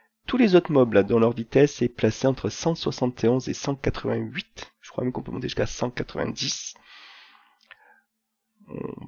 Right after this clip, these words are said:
on peut tester, on va mettre, on va mettre, euh,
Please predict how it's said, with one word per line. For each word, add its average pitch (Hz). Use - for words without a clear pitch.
on 120
peut -
tester, -
on 120
va 113
mettre, 117
on 120
va 117
mettre, 123
euh, 120